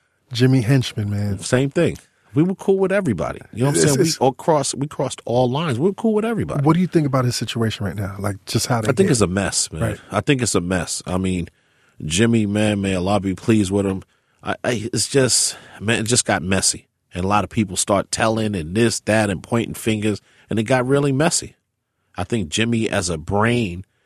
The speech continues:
Speaker 2: as, as a black man, a thinker, was one of the greatest thinkers, you know, that I've met. But it just, it just got messy, man.
Speaker 1: Right.
Speaker 2: It just, you know, people telling on him, saying this, he did this, he did that,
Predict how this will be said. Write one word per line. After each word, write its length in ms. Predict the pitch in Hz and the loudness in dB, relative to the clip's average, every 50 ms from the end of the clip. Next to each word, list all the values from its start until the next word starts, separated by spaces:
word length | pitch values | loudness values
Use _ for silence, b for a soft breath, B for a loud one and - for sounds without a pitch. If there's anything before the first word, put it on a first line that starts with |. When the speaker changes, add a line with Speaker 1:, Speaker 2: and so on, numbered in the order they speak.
| _ _ _ _ - | _ _ _ _ -6
Speaker 2:
as, 180 | - 90 95 - - | -2 -2 -2 0 0
as 140 | 95 92 82 | -2 -2 -2
a 60 | 85 | -2
black 360 | 78 - 98 104 107 110 - | -2 0 2 2 2 0 -2
man, 300 | 98 101 101 98 95 - - | -2 0 0 0 -2 -2 -4
a 100 | 73 - | -6 -6
thinker, 400 | - - - 131 139 - - 90 | -2 0 2 2 2 2 0 0
was 140 | 87 85 90 | 0 0 0
one 200 | 92 98 98 95 | 0 0 0 0
of 140 | 95 92 - - | 0 -2 -2 -4
the 160 | 80 80 87 | -8 -8 -8
greatest 400 | 78 - 104 101 101 95 - - | -2 0 0 2 2 0 -2 -2
thinkers, 440 | - 117 120 113 - 95 90 85 - - | 0 -2 0 0 0 -2 -2 -2 -6 -6
you 160 | 92 98 95 | -4 -2 0
know, 140 | 92 85 78 | 0 -2 -2
that 140 | 82 82 | -2 0
I've 180 | 95 107 120 131 | 2 2 2 2
met. 280 | 104 82 82 - - - _ _ _ _ _ _ _ _ _ _ _ _ _ _ _ _ _ _ _ - | 0 -2 -4 -6 -8 -12 _ _ _ _ _ _ _ _ _ _ _ _ _ _ _ _ _ _ _ -2
But 140 | 101 98 | 0 0
it 120 | 101 90 90 | 0 0 0
just, 300 | 98 113 104 - - - | 0 0 0 0 0 -2
it 80 | 107 | -4
just 220 | - 107 101 - - | -4 -4 -4 -4 -2
got 220 | - 107 95 76 | -2 -2 -2 -2
messy, 440 | 71 80 92 85 - - - - 65 | -4 -6 -6 -4 -4 -6 -6 -6 -6
man. 200 | 135 131 117 - | -4 -4 -4 -4
Speaker 1:
Right. 100 | 76 - - - | -6 -10 -12 -14
Speaker 2:
It 100 | - 90 | -8 -6
just, 220 | 95 90 - - | -2 -2 -2 -2
you 100 | 104 104 | -2 -4
know, 120 | 98 92 | -6 -6
people 340 | - - - 117 107 101 92 | -6 -2 -2 -2 0 -2 -4
telling 400 | - - - 110 104 101 98 95 | -6 -4 -2 -2 -2 -2 -4 -4
on 180 | 95 92 95 95 | -4 -4 -4 -4
him, 260 | 95 95 92 90 82 | -4 -4 -6 -4 -2
saying 380 | - - - 104 104 95 87 90 | -2 -2 0 0 -2 -4 -2 0
this, 240 | 104 107 104 - | 0 0 0 0
he 120 | - 107 104 | -2 -2 -2
did 280 | 90 101 98 92 82 | 2 2 2 2 2
this, 260 | - 104 104 95 - - | 0 0 0 0 0 -2
he 140 | 110 107 | -4 -4
did 260 | 90 78 98 92 71 - | -4 -4 -4 -6 -4 -4
that, 280 | 95 98 104 101 B | -4 -4 -4 -4 B